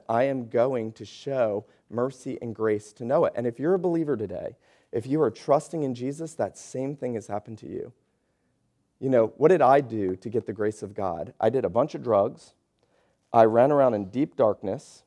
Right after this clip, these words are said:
and I loved this world. That's what I did.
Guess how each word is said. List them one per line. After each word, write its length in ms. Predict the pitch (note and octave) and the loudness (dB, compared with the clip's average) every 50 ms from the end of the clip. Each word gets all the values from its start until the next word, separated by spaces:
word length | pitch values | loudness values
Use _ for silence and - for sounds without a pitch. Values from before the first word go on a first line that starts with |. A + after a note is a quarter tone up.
| _ _ _ _ _ _ _ _ _ _ _ _ | _ _ _ _ _ _ _ _ _ _ _ _
and 280 | - B2 A#2+ A#2 A2 A2 | 8 8 8 8 8 4
I 80 | - A#2 | 2 0
loved 320 | A2+ A2 A2+ B2 B2+ B2+ | 2 6 6 6 6 6
this 220 | B2 B2 A#2 - - | 0 -6 -8 -6 -4
world. 320 | G2 F#2 - - F2 - _ _ _ _ _ _ - | -4 -2 -2 -4 -6 -10 _ _ _ _ _ _ 0
That's 200 | A#2+ A#2 - - | 0 0 0 -2
what 120 | B2+ A2+ | -2 -2
I 80 | A2 G#2 | -2 -2
did. 300 | F2+ F#2 E2+ - G#2 | -2 -2 -4 -4 -6